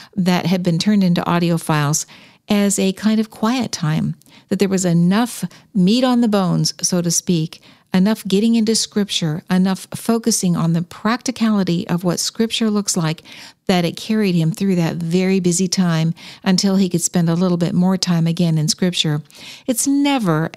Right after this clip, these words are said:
a, um, a, a substitute for your time in Scripture. That is always the A number one thing to do,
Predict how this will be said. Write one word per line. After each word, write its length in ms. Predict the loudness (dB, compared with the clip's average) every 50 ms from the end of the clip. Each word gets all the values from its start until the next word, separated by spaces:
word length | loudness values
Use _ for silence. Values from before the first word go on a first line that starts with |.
| -2
a, 380 | 0 0 2 2 2 2 0 0
um, 340 | 0 -2 -2 -2 -4 -4 -6 -8 -12 -20 -20 -20 _ _ -4
a, 180 | -4 -2 0 0
a 40 |
substitute 880 | 0 0 0 0 -2 -2 -2 -2 -2 -2 -2 0 0 0 0 -2 -4 -8 -16 -20 -20 -20 _ _ _ -4
for 260 | -2 0 0 0 0 -4 -6 -12 -8 _
your 300 | 0 2 2 2 2 0
time 380 | -2 -2 -2 0 2 2 2 2
in 100 | 2 0
Scripture. 560 | -2 -2 -2 -2 -2 -2 -2 -2 -2 -2 -2 -2
That 380 | -2 0 2 2 2 2 2
is 200 | 2 0 0 0
always 440 | 0 0 0 0 0 0 0 -2 -4
the 320 | -4 -2 -2 -2 -2 -2 -2 -2
A 300 | 0 2 2 2 2 2
number 320 | 2 2 2 2 2 0
one 320 | 2 2 0 2 0 0
thing 260 | 0 0 -2 0 0 0
to 140 | -2 -2
do, 360 | 0 0 0 0 0 0 -2